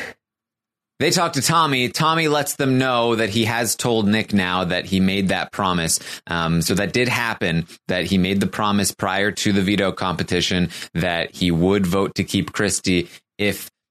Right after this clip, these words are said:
um, uh, i-, if, if the thing, if things stayed the same, essentially. Um, and so,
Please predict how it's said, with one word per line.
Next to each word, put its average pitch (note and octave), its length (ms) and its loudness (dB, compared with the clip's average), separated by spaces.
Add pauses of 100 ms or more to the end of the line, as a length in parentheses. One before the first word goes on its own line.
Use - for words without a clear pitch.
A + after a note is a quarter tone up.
um, F2 680 0 (1040)
uh, G2+ 40 -4
i-, F#2+ 260 0
if, A2+ 440 -2
if G#2+ 180 -2
the G#2+ 100 -4
thing, G#2+ 280 0
if F#2+ 120 -2
things G#2 240 0
stayed G2 240 0
the E2+ 60 0
same, E2 300 0
essentially. - 520 -2 (1300)
Um, F2 480 0 (360)
and G#2+ 180 0
so, G2+ 440 2